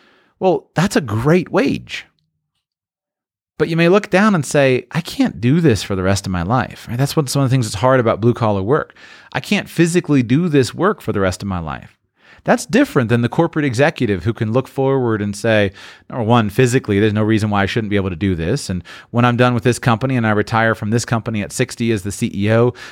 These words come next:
then I'll go ahead and I'll do three or four different, you know, uh, board ob-, board positions for,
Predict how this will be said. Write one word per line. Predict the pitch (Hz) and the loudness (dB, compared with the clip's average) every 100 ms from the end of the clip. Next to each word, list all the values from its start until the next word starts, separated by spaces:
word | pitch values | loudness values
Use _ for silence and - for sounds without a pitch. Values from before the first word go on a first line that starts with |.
| - | -4
then | 120 123 | 0 2
I'll | 120 | 4
go | 110 113 | 4 4
ahead | 107 113 117 110 | 4 4 2 2
and | 107 | 0
I'll | 104 | -2
do | 101 113 107 107 | 0 0 0 0
three | 101 131 | 0 0
or | 113 | 0
four | - 113 110 | 0 0 0
different, | 107 - 107 85 | 0 -4 -8 -8
you | 101 | -8
know, | 101 95 92 - - 82 | -4 -4 -6 -12 -20 -18
uh, | 80 | -14
board | 98 120 127 120 | 0 2 4 4
ob-, | 113 107 107 | 2 -2 -2
board | 120 131 113 | 2 2 2
positions | 120 117 117 120 120 | 0 0 0 -2 -6
for, | - 92 87 | -4 -6 -6